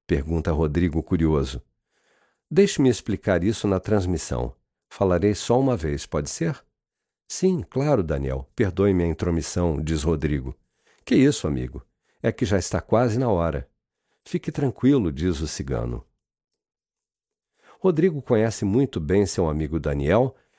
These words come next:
e sabe que ele está nervoso. Após algum tempo em silêncio, o aviso da transmissão se espalha pela colônia. Logo, Daniel está no ar. Existem em todas as colônias espirituais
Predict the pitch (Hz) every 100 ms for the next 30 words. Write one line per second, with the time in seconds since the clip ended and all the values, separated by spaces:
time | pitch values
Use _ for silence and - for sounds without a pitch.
0 | _ 165 - 127 107 95 - 98 95 87
1 | - 98 98 78 73 73 69 60 60 _
2 | _ _ - - 78 110 104 95 101 110
3 | 92 101 95 98 85 - 76 92 123 -
4 | 120 - _ - 127 104 - 143 165 113
5 | 85 82 - 104 90 80 73 113 117 -
6 | 90 - - 92 85 80 104 92 92 104
7 | 87 82 73 67 - _ _ _ _ -
8 | 87 135 139 92 92 76 80 101 - -
9 | 101 73 64 - - _ _ _ _ _
10 | _ _ - 110 95 135 143 - 98 90
11 | 143 139 110 101 95 - 87 101 98 82
12 | 85 - 85 78 - 87 98 -